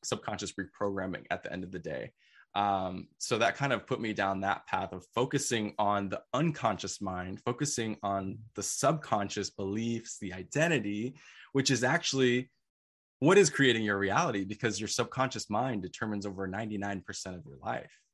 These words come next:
You know, I can't remember who said it, but we have, we think over sixty thousand thoughts in a day, and ninety, more, more than ninety-five. Some people say ninety-five, some people say ninety-nine.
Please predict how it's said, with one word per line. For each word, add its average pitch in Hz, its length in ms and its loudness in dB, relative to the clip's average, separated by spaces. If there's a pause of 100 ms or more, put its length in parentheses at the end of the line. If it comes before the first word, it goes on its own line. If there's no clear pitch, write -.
(120)
You 104 100 -6
know, 95 340 -8
I 117 80 -4
can't 165 160 0
remember 139 240 2
who 127 100 2
said 127 240 2
it, 104 100 0
but 98 200 -2
we 120 140 -2
have, 117 340 0 (180)
we 117 120 -2
think 139 260 0
over 107 240 0
sixty - 340 -4
thousand 107 400 0
thoughts 101 260 -4
in 98 80 -6
a 95 80 -6
day, 80 400 -8 (220)
and 107 140 -2
ninety, 110 400 0
more, 123 200 2
more 131 200 4
than 123 100 4
ninety-five. 113 580 4 (340)
Some 127 180 2
people 131 160 2
say 127 100 4
ninety-five, 110 540 2
some 107 100 -2
people 117 260 -4
say 107 140 -2
ninety-nine. 101 540 2